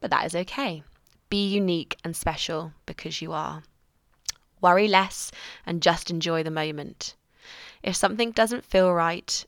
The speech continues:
and the impact on your life slash mental health is negative, just get out any way you can. No person, situation, or job is worth you feeling crummy for. And I think that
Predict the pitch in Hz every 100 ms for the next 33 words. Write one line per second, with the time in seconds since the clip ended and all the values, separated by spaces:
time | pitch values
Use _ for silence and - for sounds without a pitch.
0 | - 170 165 175 175 180 - - 175 175
1 | 175 160 156 165 - - - 156 143 -
2 | 190 196 - 220 - 143 156 - - _
3 | 165 170 160 - - - - - - -
4 | - - - 180 - 175 165 165 - -
5 | _ - 175 165 165 175 - 170 143 151
6 | 156 - - 170 165 202 214 - 214 214
7 | 220 - - 247 - 180 160 - 160 151
8 | 156 _ 180 180 - 160 151 - - -
9 | - _ 160 156 160 156 - - 165 -
10 | 156 151 160 151 147 151 - - - 156
11 | _ _ - - - - - - _ 202
12 | 208 208 254 233 - - - _ _ _
13 | - 202